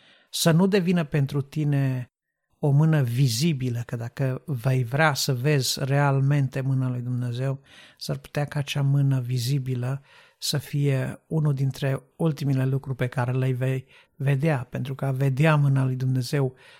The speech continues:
la modul vizibil, când îl provoci mereu și mereu pe Dumnezeu, așa cum ziceam, acea arătare a mâinii lui Dumnezeu ar putea însemna judecată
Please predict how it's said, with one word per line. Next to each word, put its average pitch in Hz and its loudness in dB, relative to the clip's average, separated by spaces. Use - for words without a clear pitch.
la 139 2
modul 143 4
vizibil, 131 2
când 131 -4
îl 135 2
provoci 143 0
mereu 135 0
și - -6
mereu 123 -2
pe 135 -8
Dumnezeu, 131 -2
așa 143 -4
cum 139 -4
ziceam, 131 -4
acea 147 -4
arătare 135 0
a 131 -2
mâinii 131 0
lui 127 -2
Dumnezeu 123 -4
ar 135 -4
putea - -4
însemna 123 -2
judecată 117 -8